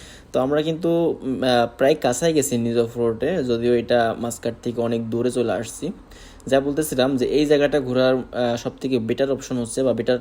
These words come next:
টাইম হচ্ছে, আহ, বিকাল পাঁচটার পর থেকে। যদিও আমরা একটু আগেই রওনা দিচ্ছি, কারণ নতুন রাস্তা বা নতুন জার্নি, এখানে কখনো আমাদের পরিচিত না, এই জন্য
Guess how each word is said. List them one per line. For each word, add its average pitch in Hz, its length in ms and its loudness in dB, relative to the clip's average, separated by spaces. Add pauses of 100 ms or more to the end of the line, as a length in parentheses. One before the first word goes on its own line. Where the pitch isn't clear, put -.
টাইম 143 340 2
হচ্ছে, 135 340 0 (340)
আহ, 117 340 -2
বিকাল 131 440 0 (100)
পাঁচটার 127 300 -2
পর 113 240 -4
থেকে। 117 240 -6 (440)
যদিও 123 440 4
আমরা 117 380 2
একটু 117 240 -2
আগেই 120 260 2
রওনা 123 200 2
দিচ্ছি, 110 240 -8
কারণ 113 360 -2
নতুন 139 260 -2
রাস্তা 120 540 -2
বা 113 160 -2
নতুন 123 280 0
জার্নি, 120 480 0
এখানে 123 340 -4
কখনো 120 300 -8
আমাদের 117 260 -4
পরিচিত 127 360 -2
না, 123 200 -2 (380)
এই 123 100 -2
জন্য 131 460 2